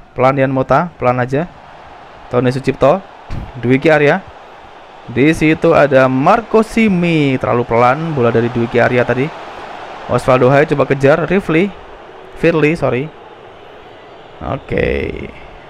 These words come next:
Aditya Dava, Lutfi Kamal,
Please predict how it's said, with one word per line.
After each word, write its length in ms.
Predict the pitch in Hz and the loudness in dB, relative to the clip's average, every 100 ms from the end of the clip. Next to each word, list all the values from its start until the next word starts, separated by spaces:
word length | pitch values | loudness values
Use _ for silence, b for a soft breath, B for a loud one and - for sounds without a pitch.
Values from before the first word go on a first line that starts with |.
| - | -6
Aditya 320 | 120 123 131 127 | -2 0 2 2
Dava, 400 | 143 180 151 185 - - - - - - - - - - - | 2 2 0 -2 -8 -20 -20 -20 -20 -20 -20 -20 -20 -20 -4
Lutfi 320 | 139 151 151 | -2 0 0
Kamal, 480 | 151 127 117 151 | 0 0 0 0